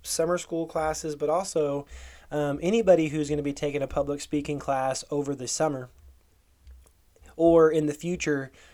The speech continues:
uh, because they are having to do some sort of online speech class.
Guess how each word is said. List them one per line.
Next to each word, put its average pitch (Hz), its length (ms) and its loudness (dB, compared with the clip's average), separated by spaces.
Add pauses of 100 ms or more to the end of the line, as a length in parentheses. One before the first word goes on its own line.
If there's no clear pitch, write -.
uh, 135 220 -4
because 139 520 0
they 147 180 4
are 135 340 4
having 143 300 -2
to 135 40 -8
do 139 280 -4
some 143 200 -6
sort 139 200 -4
of 123 80 -8
online 139 460 -2
speech 156 280 -10
class. - 420 -10